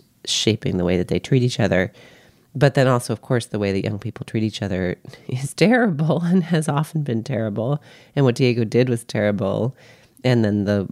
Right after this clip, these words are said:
kind of level of social consequences he faced for it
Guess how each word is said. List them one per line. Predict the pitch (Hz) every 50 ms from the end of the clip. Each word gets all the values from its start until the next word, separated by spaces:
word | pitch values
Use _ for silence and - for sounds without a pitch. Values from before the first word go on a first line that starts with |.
| - -
kind | - - - 98
of | 101 92 95 - _ _ _ _ _ _ - - - -
level | - 120 113 98 101 95 104 104 95 87
of | 90 98
social | - - - 104 101 - - 104 101 92 92 95 92 95 - _ _ _ _ _ _ _ _ _ _ _ _ -
consequences | - - 117 110 107 - - - - 104 90 - - - -
he | - 92
faced | 95 - - 101 98 - -
for | - - 104 101
it | 95 98 - -